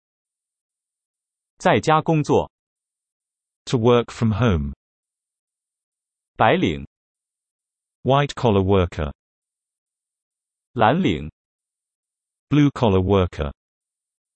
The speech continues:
Speaker 1: 求职者。
Speaker 2: Job applicant.
Speaker 1: 求职申请。
Speaker 2: Job application.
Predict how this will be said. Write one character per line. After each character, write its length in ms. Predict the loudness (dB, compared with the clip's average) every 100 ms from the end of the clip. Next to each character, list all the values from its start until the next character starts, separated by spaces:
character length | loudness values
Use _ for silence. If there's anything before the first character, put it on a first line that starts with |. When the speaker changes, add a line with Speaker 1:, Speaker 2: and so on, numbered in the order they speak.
| _ _ _ _ _ _ _ -12
Speaker 1:
求 240 | -2 0
职 180 | 0 -2
者。 300 | -2 -4 -6 _ _ _ _ _ _ _ _ _ _ _ -4
Speaker 2:
Job 280 | 2 2
applicant. 760 | 2 -2 -2 -6 -6 -6 -8 -14 _ _ _ _ _ _ _ _ _ _ _ _ _ _ _ _
Speaker 1:
求 260 | -4 0 0
职 160 | 0 -2
申 220 | 0 -2
请。 300 | -2 -10 -10 _ _ _ _ _ _ _ _ _ _ _ -2
Speaker 2:
Job 260 | 0 2
application. 920 | 0 -2 -4 -4 0 -2 -2 -6 -8